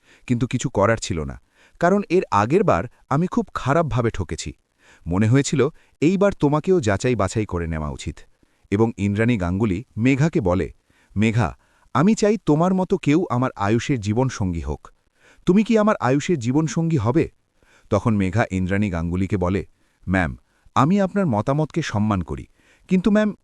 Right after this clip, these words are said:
বিয়েটা সারা জীবনের সিদ্ধান্ত। একটা মানুষের সাথে সারা জীবন এক ছাদের নিচে থাকতে হবে হাসি মুখে, তাই নিজের জীবনের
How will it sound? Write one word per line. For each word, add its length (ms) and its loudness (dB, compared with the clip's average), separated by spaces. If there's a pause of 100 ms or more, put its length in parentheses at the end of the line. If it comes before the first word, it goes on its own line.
বিয়েটা 420 0
সারা 320 0
জীবনের 380 0
সিদ্ধান্ত। 460 -4 (600)
একটা 260 0
মানুষের 420 -2
সাথে 280 -6 (300)
সারা 340 0
জীবন 260 0 (120)
এক 220 0
ছাদের 320 -4
নিচে 240 -2
থাকতে 320 -6
হবে 220 -2 (240)
হাসি 340 -6
মুখে, 280 -4 (500)
তাই 180 2
নিজের 340 2
জীবনের 380 2